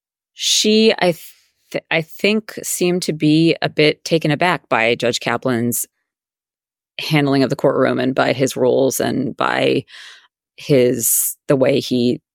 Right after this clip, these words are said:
you know, speaks to various people in the courtroom. Um, I think she was, she seemed a bit unprepared for that aspect of it. And there were definitely moments where it, he criticized her for that openly. Um,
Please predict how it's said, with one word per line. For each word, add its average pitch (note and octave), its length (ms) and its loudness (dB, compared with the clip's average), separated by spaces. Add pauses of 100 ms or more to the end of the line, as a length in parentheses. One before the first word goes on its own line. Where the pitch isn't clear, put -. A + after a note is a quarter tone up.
(240)
you D3+ 80 2
know, C3+ 100 0
speaks - 420 -2
to - 100 -8
various A2 260 0
people - 320 0
in A#2 100 -2
the - 60 -4
courtroom. C3+ 560 -2
Um, A2+ 340 -2
I C#3+ 80 -2
think A2+ 240 -4
she - 160 0
was, A2+ 440 0 (360)
she - 160 -6
seemed C3 280 2
a - 40 0
bit B2+ 280 0 (340)
unprepared C#3 480 -2
for C#3 80 0
that A2+ 200 -2
aspect - 440 -6
of A#1 100 0
it. - 240 -6 (300)
And C#3 480 0
there C#3 140 2
were C3+ 200 4
definitely C#3 640 -2
moments C3+ 640 0
where C3 680 0 (1120)
it, C#3 400 0
he D#3 400 0
criticized D#3 540 0
her E3+ 320 2
for - 160 -2
that D3+ 340 2
openly. E3 580 2
Um, C3 560 0